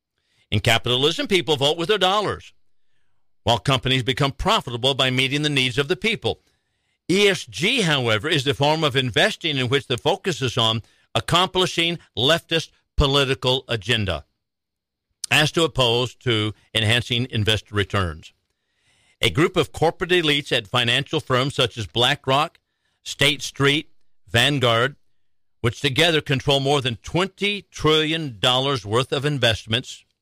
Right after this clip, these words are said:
twenty trillion, are imposing their will on the managers of companies that they're invested in. So the picture is this, that these companies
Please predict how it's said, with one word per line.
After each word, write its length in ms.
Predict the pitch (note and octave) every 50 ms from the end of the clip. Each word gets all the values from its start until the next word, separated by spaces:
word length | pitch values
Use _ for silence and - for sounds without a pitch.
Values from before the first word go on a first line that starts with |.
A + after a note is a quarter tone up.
| _ _ -
twenty 320 | - G#2+ G#2+ G#2+ D3 D#3+
trillion, 760 | - - - F3 F#3+ G3 F#3 D3 A2+ G#2 F#2 F2+ F#2 G2 G2+ _ _ _ _ _ _ _ _ _ _ _ _ _ _ G#2+
are 120 | A2+ A#2
imposing 800 | A#2 G#2+ - - - C#3+ E3+ G3+ A3+ A3 F3 G3+ G#3+ G#3+ G3 D3+
their 280 | A#2 D#3 D#3+ F3 F3 E3+
will 480 | C3+ A#2 C3+ C3+ C#3+ D3 D3+ D#3+ F3 -
on 140 | - A#2+ A#2
the 60 | A2
managers 680 | G#2 G#2 G#2+ B2 C#3 D#3+ E3+ E3+ E3+ D3 - F3+ F3 D3
of 220 | - - A2+ - -
companies 560 | - D3+ D3 C3+ - D3 C#3+ C#3+ D3 C3+ G#2
that 160 | A#2 G2+ -
they're 240 | - G#2+ A2 A#2+ C#3
invested 480 | D3 D3+ E3 G3+ G3 - - C#3+ B2+ A2+
in. 220 | G#2+ G2 E2 - - _ _ _ _ _ _ _ _ _ _ _ _ _ _ _ _ _ _ _ _ _ - - _
So 180 | - B2+ B2
the 140 | A#2 A#2 G2+ - _ _ -
picture 300 | - C#3 - - D#3+ D#3+
is 100 | D3+ B2
this, 280 | F3+ G#3 G#3+ D#3+ - -
that 160 | B2 G#2 -
these 240 | - A#2+ C3 B2+ -
companies 760 | _ - C3 B2+ A2 - A2+ G#2+ A2 A#2+ D3+ F#3 - -